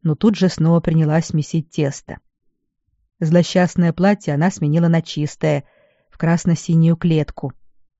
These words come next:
И Эйнер прикусил язык, чтоб не ляпнуть что-нибудь ещё и здесь. И вообще ему караулы менять надо. Потом он проверил арсенал, где пора было пропитывать ножны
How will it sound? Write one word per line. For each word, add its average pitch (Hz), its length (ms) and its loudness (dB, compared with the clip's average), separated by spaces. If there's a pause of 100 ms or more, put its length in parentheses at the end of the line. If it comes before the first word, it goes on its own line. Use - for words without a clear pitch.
(120)
И 175 180 2
Эйнер 214 220 6
прикусил 180 540 0
язык, 160 460 0 (340)
чтоб - 300 -6
не 170 100 4
ляпнуть 156 380 0
что-нибудь 156 460 -2
ещё 156 260 -4
и 160 100 2
здесь. 143 520 -4 (1000)
И 262 120 4
вообще 214 440 4
ему 196 240 4
караулы 165 500 0
менять 160 340 2
надо. 147 380 0 (1700)
Потом 277 300 4
он 233 160 6
проверил 185 500 2
арсенал, 160 720 0 (500)
где 165 160 2
пора 170 280 2
было 165 180 0
пропитывать 160 580 -2
ножны 214 540 4